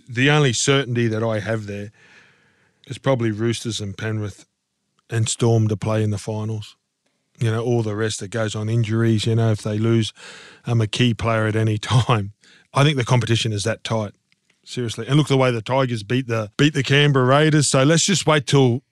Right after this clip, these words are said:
round eight and let's see whether my top eight would be the same. But that there is without a ball kicked in anger, and that's just on their rosters.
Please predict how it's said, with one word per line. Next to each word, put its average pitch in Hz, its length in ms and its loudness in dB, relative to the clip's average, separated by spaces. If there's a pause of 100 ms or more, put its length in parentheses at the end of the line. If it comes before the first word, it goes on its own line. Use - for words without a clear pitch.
round 135 380 4
eight 185 300 2
and 131 120 0
let's 131 220 0
see 135 300 2
whether 120 240 0
my 117 160 -2
top 117 280 -4
eight 117 160 -2
would 107 140 -8
be 117 140 0
the 107 120 -4
same. 104 340 -2
But 110 180 -4
that 139 220 2
there 123 320 0 (100)
is 123 160 0
without 117 320 4
a 110 40 2
ball 127 240 4
kicked - 280 -2
in 117 100 2
anger, 151 380 2 (640)
and 117 220 4
that's 120 160 4
just - 280 -2
on 117 180 2
their 110 160 2
rosters. 104 580 -4